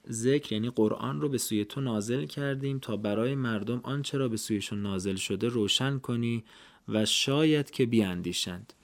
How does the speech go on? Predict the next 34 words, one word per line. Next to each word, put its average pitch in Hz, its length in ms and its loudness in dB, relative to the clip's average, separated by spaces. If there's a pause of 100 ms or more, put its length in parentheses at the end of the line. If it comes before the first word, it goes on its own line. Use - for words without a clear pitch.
(140)
یا 165 120 8
تعبیری 143 460 2
که 147 80 4
در 139 160 4
سورهٔ 123 300 2
مبارکهٔ 123 340 2
حجر 127 380 2
آیهٔ 101 260 0
نهم 98 320 -2
هست 95 440 -6
"انا 117 240 0
نحن 123 360 0
نزلنا 117 480 0
الذکر 117 560 0 (280)
و 101 60 -2
انا 101 300 -2
له 117 220 0
لحافظون." 98 840 -2 (200)
ششم، 180 600 4 (140)
در 123 180 4
آیات 127 580 2
دیگر 139 760 2 (100)
این 156 220 0
کمال 143 680 2
با 120 260 4
صفتی 131 680 4
اومده. 92 560 -2 (200)
مثلاً 127 540 4
قرآن 123 440 2
ذکر 143 440 2
شده 147 300 0
برای 131 340 4
تمام 123 460 2
عالم. 92 500 -2